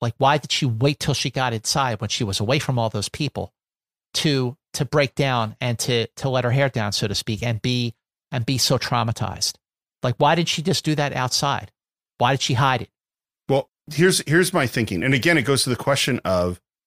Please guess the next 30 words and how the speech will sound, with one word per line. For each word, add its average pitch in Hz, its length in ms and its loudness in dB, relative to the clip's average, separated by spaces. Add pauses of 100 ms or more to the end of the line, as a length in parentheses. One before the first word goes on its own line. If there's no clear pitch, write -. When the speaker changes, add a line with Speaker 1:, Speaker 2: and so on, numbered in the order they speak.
(560)
Speaker 2:
are 156 200 4
they 165 220 2
there? 120 440 0 (240)
Like, 113 220 2
are 139 160 4
they 143 180 2
automatons, 107 1000 -2
or 131 160 4
are 143 180 4
they 151 200 0
actually 127 560 -2
inside 143 540 -2
there 92 220 -2
experiencing 117 800 -2
the 80 80 -6
things? - 520 -10 (540)
And 113 160 -2 (120)
I 190 120 4
think 151 280 0
they're 110 160 2
inside 92 400 0
there. 67 160 -8 (320)
I 135 140 0
think 139 220 -2
they 98 120 0
are 127 220 4
there 87 280 0
to - 160 -10
some 110 200 0
degree. 90 460 -4